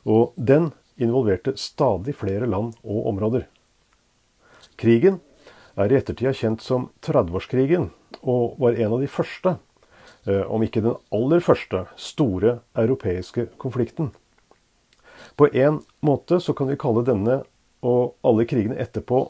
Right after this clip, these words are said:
for verdenskriger, eh, like mye som vi kan kalle konfliktene på nittenhundretallet for det. Alle krigene foregikk hovedsakelig på det europeiske kontinentet, og det var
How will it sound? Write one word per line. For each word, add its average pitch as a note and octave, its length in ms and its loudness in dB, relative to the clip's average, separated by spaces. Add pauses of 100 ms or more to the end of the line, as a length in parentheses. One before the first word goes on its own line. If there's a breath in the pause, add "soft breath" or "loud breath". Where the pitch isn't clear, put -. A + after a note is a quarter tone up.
for B2 340 -2
verdenskriger, B2+ 1000 -2 (120)
eh, A#2+ 240 -2
like C3 360 0
mye C3 360 2
som C3 160 -6
vi B2 80 -4
kan B2 180 -2
kalle A2 440 -2 (100)
konfliktene A2 560 -8
på B2+ 140 -6
nittenhundretallet G#2 880 -6 (180)
for C3+ 160 -6
det. E3+ 140 4 (1160 soft breath)
Alle C#3+ 200 6
krigene C#3 380 0
foregikk C3 600 0 (160)
hovedsakelig A#2+ 880 -2 (140)
på A#2 120 0
det A2+ 140 4
europeiske A2 440 -4
kontinentet, B2 680 -4 (960 soft breath)
og C3 120 4
det D#3 120 4
var B2 240 6